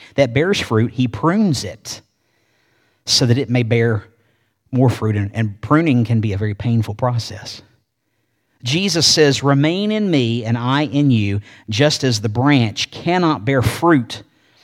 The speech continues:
of itself, but must remain in the vine,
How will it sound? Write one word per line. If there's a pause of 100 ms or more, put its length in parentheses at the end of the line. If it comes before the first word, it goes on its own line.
(300)
of
itself,
but (180)
must
remain
in
the
vine,